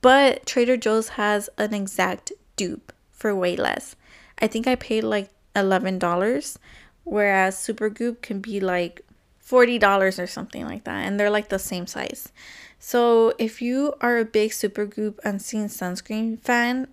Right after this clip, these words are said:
I really suggest going to Trader Joe's. I'm also really into Neutrogena's Hydro Boost line, specifically the water cream,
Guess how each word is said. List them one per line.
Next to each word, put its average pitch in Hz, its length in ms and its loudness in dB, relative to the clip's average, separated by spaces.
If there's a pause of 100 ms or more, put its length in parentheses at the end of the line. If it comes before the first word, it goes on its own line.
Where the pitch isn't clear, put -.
I 208 120 -4
really 202 320 -2
suggest 196 560 -4
going 190 240 -2
to 190 80 -4
Trader 190 380 -6
Joe's. 185 600 -2 (240)
I'm 240 240 0
also 220 400 0
really 220 480 -2
into 208 680 -4 (140)
Neutrogena's 202 840 -4
Hydro 196 520 -2
Boost 180 500 -4
line, 214 420 -4 (160)
specifically 214 800 -4
the 220 120 0
water 190 380 0
cream, 190 440 -8